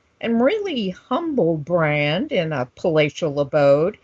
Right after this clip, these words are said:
has developed to capture the infinitely changing tes-, taste of the U S consumer. Today, please welcome White Castle Vice President Jamie Richardson, who has graciously dropped by the podcast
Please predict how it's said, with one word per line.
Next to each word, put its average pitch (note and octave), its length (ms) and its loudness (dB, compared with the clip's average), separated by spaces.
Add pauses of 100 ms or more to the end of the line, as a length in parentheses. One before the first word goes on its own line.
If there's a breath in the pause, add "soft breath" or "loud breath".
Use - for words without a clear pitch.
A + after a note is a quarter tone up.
(420 soft breath)
has G3+ 220 -2
developed D#3 540 2
to - 100 -10
capture C#3+ 460 -6
the C#3 180 -2
infinitely C#3 640 -4
changing C#3+ 580 -2
tes-, - 560 -6
taste G#3+ 440 0
of F3 200 0
the G#3 260 4 (120)
U E3 140 6
S E3 200 0
consumer. C#3+ 680 0 (840 loud breath)
Today, D#4 540 2 (200)
please C#4+ 320 2
welcome F3 500 0 (160)
White D#3+ 280 2
Castle D3+ 380 -2
Vice D3+ 260 -2
President D3 500 -2
Jamie D3+ 320 0
Richardson, F3 600 -2 (260)
who F#3 220 0
has D3 500 -2
graciously D#3+ 720 -4
dropped D#3 360 -4
by D3+ 320 -2
the D#3 80 -8
podcast F#3 760 -4